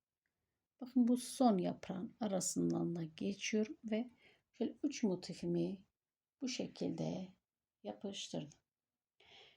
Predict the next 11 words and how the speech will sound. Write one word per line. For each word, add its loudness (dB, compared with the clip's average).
Şimdi 4
hemen 4
buraya 6
bir 6
düğüm 10
atıyorum. 6
Şöyle -2
zürafaya -2
bir -4
düğüm 2
attım. 0